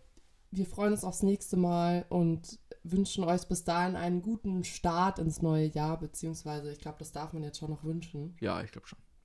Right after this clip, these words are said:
Speaker 2: Ich hab heute
Speaker 1: Und,
Speaker 2: auch mit dem
Speaker 1: ähm,
Speaker 2: Kump-, mit dem Kumpel telefoniert und dann waren wir beide auch so, äh, „Gutes Neues übrigens, äh, äh, gutes Neues.“
Speaker 1: Ja, und ich hoffe, dass, äh, weil ich hab jetzt irgendwie diese Woche, letzte Woche war es bei mir voll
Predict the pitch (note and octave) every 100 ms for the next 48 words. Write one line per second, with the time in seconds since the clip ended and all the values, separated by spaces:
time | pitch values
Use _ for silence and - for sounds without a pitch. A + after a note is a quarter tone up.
0 | - - - - C3 B2 B2 B2+ B2+ B2+
1 | E3 D#3+ D3+ C#3+ B2+ A#2 C#3+ C3+ A#2+ A2+
2 | A2 B2 A#2 A2+ A2 A2+ A2+ A2+ A#2 B2+
3 | - - - B2 C#3+ E3+ D#3 D#3 D3 G3+
4 | - A3+ A3+ F3 G3 F3 D#3 D#3 F#3+ E3
5 | F3 F3+ G3 D3+ D#2 - - - - C#3+
6 | - - - - - - - F#3 E3 D3+
7 | D3+ - G3 G3+ - A3 - G3+ - -
8 | - F#3+ F#3 F3+ F3+ F3+ - - G3 G3+
9 | A#3 A3 A3 G#3 G#3+ G#3 G3+ F3+ G#3 A3
10 | A3 G#3+ F#3+ G#3 G#3+ F#3+ G3+ G#3+ A3 G#3
11 | F#3+ F#3+ - F#3 F3+ F3+ F#3+